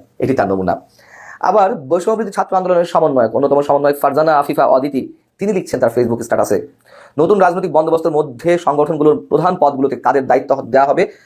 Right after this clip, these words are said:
তা অবশ্যই সংগঠনের সকলের মতামতের ভিত্তিতে নির্ধারণ করতে হবে। অন্তত প্রথম দশ জনের সিদ্ধান্ত মানুষের উপর ছেড়ে দিতে হবে।"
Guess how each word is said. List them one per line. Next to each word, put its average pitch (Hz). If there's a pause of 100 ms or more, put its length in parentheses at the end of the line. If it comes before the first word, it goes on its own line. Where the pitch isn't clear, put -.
(100)
তা 123
অবশ্যই 180
সংগঠনের 147
সকলের 135
মতামতের 123
ভিত্তিতে 143 (160)
নির্ধারণ 131
করতে 117
হবে। 101
অন্তত 135
প্রথম 185
দশ 170
জনের 165
সিদ্ধান্ত 156
মানুষের 143
উপর 143
ছেড়ে 131
দিতে 113
হবে।" -